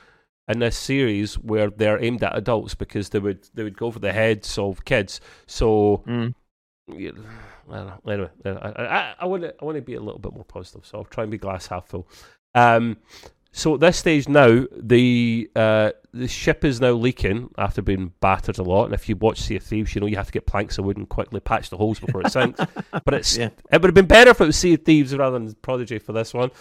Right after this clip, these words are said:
Speaker 1: Um,
Speaker 2: Yeah.
Speaker 1: but it's leaking here, and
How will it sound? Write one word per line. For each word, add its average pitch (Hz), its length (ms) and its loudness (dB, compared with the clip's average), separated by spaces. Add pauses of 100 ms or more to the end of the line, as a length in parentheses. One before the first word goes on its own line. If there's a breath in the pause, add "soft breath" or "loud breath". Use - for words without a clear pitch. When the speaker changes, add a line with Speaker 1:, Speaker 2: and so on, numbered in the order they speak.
(320 loud breath)
Speaker 1:
Um, 120 440 8
Speaker 2:
Yeah. 120 160 2 (560 soft breath)
Speaker 1:
but 139 400 6
it's 151 220 2
leaking 165 300 0
here, 139 260 4
and 127 420 0